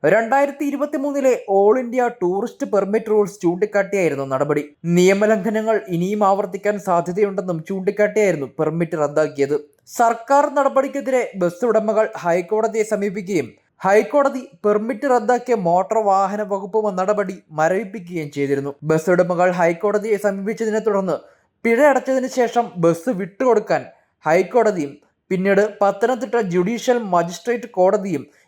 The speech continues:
ഇന്നലെ ഉത്തരവിട്ടിരുന്നു. എന്നാൽ ഉടമ ഇന്നലെ പോലീസിനെ സമീപിച്ചെങ്കിലും ബസ് വിട്ടുകൊടുത്തിരുന്നില്ല. കോടതി നിർദ്ദേശം പരിഗണിച്ച് ഇന്ന് വൈകിട്ടോടെ ബസ് വിട്ടുകൊടുക്കുകയായിരുന്നു.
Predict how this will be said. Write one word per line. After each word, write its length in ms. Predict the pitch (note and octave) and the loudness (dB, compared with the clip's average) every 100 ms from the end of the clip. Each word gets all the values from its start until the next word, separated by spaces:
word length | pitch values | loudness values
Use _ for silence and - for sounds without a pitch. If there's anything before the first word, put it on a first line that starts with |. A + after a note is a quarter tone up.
| D3+ | -6
ഇന്നലെ 280 | D#3+ F#3+ F#3 D#3 | 0 2 2 2
ഉത്തരവിട്ടിരുന്നു. 640 | D3+ F3+ D#3 C#3+ C#3+ C#3+ D3 _ F3+ A3+ | 0 0 2 0 -2 -4 -10 _ 2 4
എന്നാൽ 300 | B3 D4 D4 - - - G3 | 4 4 2 0 -12 -4 0
ഉടമ 280 | A#3 C4 D4 | 2 2 0
ഇന്നലെ 260 | C4+ C4+ C4+ A3 G#3 G#3+ | 0 2 2 2 -2 2
പോലീസിനെ 540 | G#3+ A#3 C4 C#4 B3 B3 | 2 2 -2 -4 -4 0
സമീപിച്ചെങ്കിലും 640 | G#3+ G#3 G#3+ A#3 A3 G#3 C3 - D3+ | -2 -2 -6 -8 -4 -4 -4 -6 -4
ബസ് 280 | D#3 D3+ A#3 E3 | -4 -2 -2 -2
വിട്ടുകൊടുത്തിരുന്നില്ല. 720 | D#3+ A3+ E3 C3+ C#3+ C#3+ D3 - - | -2 0 0 0 -6 0 0 0 2
കോടതി 380 | A3 A#3+ B3+ C#4+ | 4 4 2 -2
നിർദ്ദേശം 380 | C#4+ A#3+ C4 C#4+ C4 | -6 -2 -2 0 -2
പരിഗണിച്ച് 500 | C4 C4 A#3+ B3+ B3 F#3+ F#3 | 0 -2 -2 0 0 0 -4
ഇന്ന് 160 | G#3 F#3+ | -4 0
വൈകിട്ടോടെ 560 | F3+ F#3 G3 G3 A#3+ D#3 C3+ F3 | 0 0 -2 0 2 2 0 -2
ബസ് 260 | F3 - A3 | -2 -2 -4
വിട്ടുകൊടുക്കുകയായിരുന്നു. 840 | D#3+ D#3+ F3 D3 C#3 C#3+ C3+ C3+ | -4 -2 -2 -2 0 2 2 0